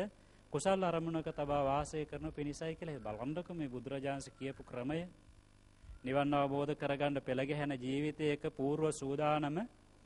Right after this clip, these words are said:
පෙර සූදානම කෙසේ විය යුතුද කියලා. මනසනේ.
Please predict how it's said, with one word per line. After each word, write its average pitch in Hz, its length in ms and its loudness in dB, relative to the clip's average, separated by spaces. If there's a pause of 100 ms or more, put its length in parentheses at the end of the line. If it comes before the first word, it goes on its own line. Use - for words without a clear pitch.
පෙර 139 240 0
සූදානම 160 580 2
කෙසේ 156 380 0
විය 170 140 2
යුතුද 170 280 -4
කියලා. 175 340 -6 (960)
මනසනේ. 95 460 4